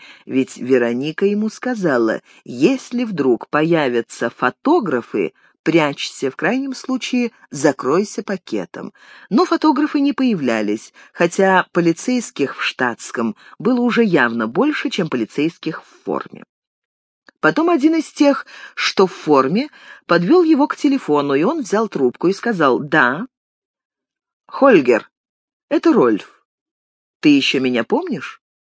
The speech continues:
Голос мой узнал? Берлин помнишь? Франкфурт? Хольгер, мальчик мой». «Да, Рольф. И дедушку. Утки в пруду, замок.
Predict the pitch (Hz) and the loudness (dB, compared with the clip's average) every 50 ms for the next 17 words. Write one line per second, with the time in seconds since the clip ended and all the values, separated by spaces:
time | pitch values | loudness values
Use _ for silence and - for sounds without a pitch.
0 | _ _ _ _ - 170 147 180 208 175 135 123 120 - - 120 120 120 117 131 | _ _ _ _ -12 -4 2 4 8 8 8 8 6 2 -2 -4 -2 0 0 0
1 | 147 156 196 285 359 349 349 - _ _ _ _ _ _ _ _ _ _ _ _ | 0 0 0 0 0 -2 -6 -12 _ _ _ _ _ _ _ _ _ _ _ _
2 | _ _ _ _ _ _ _ - 160 165 233 320 294 302 277 214 160 143 135 123 | _ _ _ _ _ _ _ -6 0 4 4 6 8 6 6 6 6 4 2 0
3 | - 240 349 381 381 247 143 113 - - - - _ _ _ _ _ _ - - | 0 0 0 2 0 -2 -4 -4 -6 -10 -14 -16 _ _ _ _ _ _ -4 2
4 | 175 160 143 131 131 - - - 277 - - _ - - _ _ _ _ _ _ | 2 4 4 2 0 -4 -4 -4 -4 -4 -6 _ -20 -20 _ _ _ _ _ _
5 | _ _ _ _ _ _ _ _ _ _ - - - 170 196 190 175 151 135 127 | _ _ _ _ _ _ _ _ _ _ -14 0 4 6 6 6 6 4 2 0
6 | 123 120 139 220 262 247 190 151 - - 123 - - 104 82 67 62 - _ _ | 0 2 4 4 4 4 4 2 0 -4 -8 -8 -6 -8 -8 -8 -10 -14 _ _
7 | _ _ _ _ _ _ _ _ _ _ _ _ _ _ _ _ _ _ _ _ | _ _ _ _ _ _ _ _ _ _ _ _ _ _ _ _ _ _ _ _
8 | _ _ _ _ _ _ - 147 143 143 147 233 269 294 247 196 175 175 170 135 | _ _ _ _ _ _ -12 -10 -10 -4 2 4 4 6 6 4 4 4 4 4
9 | 117 95 - - _ _ _ _ _ _ _ _ _ _ _ _ _ _ _ _ | 4 2 -2 -10 _ _ _ _ _ _ _ _ _ _ _ _ _ _ _ _
10 | _ _ _ _ 214 269 262 226 262 285 240 208 180 185 190 - - - - 180 | _ _ _ _ 4 4 4 6 6 6 6 6 4 2 0 0 -6 -4 -4 -4
11 | 175 180 - _ _ _ _ _ _ _ _ _ _ _ _ _ _ - 233 254 | -4 -4 -8 _ _ _ _ _ _ _ _ _ _ _ _ _ _ 4 4 4
12 | 247 - - - - 240 226 - - 208 214 220 208 196 214 214 214 190 - 175 | 4 2 0 -4 -4 -4 -4 -4 -2 0 0 2 2 2 2 4 4 2 2 2
13 | 160 196 196 185 180 180 175 175 180 175 - - - | 2 4 4 6 4 4 2 -2 -4 -6 -10 -18 -20